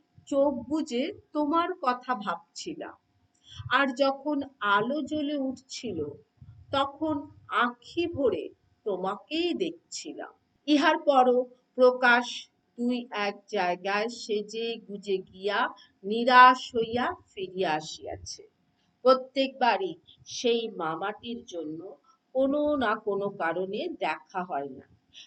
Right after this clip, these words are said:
প্রকাশ ইহাতে মহা চটিয়া গিয়া একদিন আমাকে বলিল, "ভাই, এবার যদি আর কোথাও যেতে বলে তো কিছুতেই যাব না।" কিন্তু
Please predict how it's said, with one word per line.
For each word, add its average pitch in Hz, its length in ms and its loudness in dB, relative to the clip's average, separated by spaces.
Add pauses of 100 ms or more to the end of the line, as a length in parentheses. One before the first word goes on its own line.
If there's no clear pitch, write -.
(120)
প্রকাশ 269 600 2
ইহাতে 226 460 -4
মহা 208 560 2
চটিয়া 214 540 -2
গিয়া 190 360 -2 (460)
একদিন 214 480 -2
আমাকে 196 440 -2
বলিল, 185 400 -2
"ভাই, 202 500 -2 (260)
এবার 247 500 4
যদি 226 520 -4
আর 202 280 2
কোথাও 202 720 -4
যেতে 180 400 -6
বলে 208 500 -2 (140)
তো 185 120 -4
কিছুতেই 226 1000 -6
যাব 147 440 -4
না।" 104 100 -16 (460)
কিন্তু 339 500 0